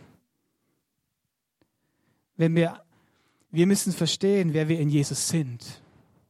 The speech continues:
Dass wir völlig geliebt sind und wir uns abhängig machen vom Heiligen Geist.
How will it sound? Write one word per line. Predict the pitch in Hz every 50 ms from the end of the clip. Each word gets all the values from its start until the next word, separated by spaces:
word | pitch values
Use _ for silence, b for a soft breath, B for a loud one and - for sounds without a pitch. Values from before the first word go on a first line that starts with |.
| _ _ _ _ _ _ _ _ _ _ _ _ _ _ _ b b b b b b b
Dass | b 147 - 151
wir | 143
völlig | - - - 190 190 202 233 220 -
geliebt | - 196 170 175 185 180 -
sind | - - 143 135 135 147 151 151 - _ _ _ _ _ _ _ _ _ _ _ _ _ _ _ _ _ _ _ _ _ _
und | - 151 156 147
wir | 165 160
uns | 151 160 - - -
abhängig | 175 196 - - 170 156 147 131 131
machen | 139 131 131 - 139
vom | 135 - 139 131 120
Heiligen | 127 135 139 143 143 139 147 139
Geist. | 143 139 123 113 117 117 - - - - - -